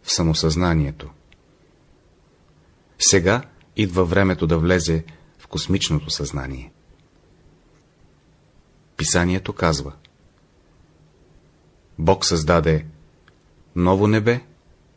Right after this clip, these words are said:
и нова земя." Новото небе и новата земя са за хората, които живеят в културата на космичното съзнание.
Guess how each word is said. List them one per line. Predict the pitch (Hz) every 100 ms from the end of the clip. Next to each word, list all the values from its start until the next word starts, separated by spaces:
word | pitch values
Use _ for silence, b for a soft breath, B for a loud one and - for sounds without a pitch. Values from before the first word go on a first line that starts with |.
| _ _ -
и |
нова | 101 110 87
земя." | 76 73 71 - _ _ _ _ _ _ _ _ _ _ _ _ _ _ _ _ _ _ _ _ -
Новото | 92 90 104 123
небе | 127 92 85 82
и | 95
новата | 85 92 110 95
земя | 80 78 69 69 - _ _ -
са | -
за | 82 78
хората, | - 92 95 -
които | - 85 82 82
живеят | 76 78 85 82
в | -
културата | 76 76 92 87 78 82 78 B B B B B
на | 80
космичното | 78 80 85 85 95 78 76
съзнание. | - 67 76 78 67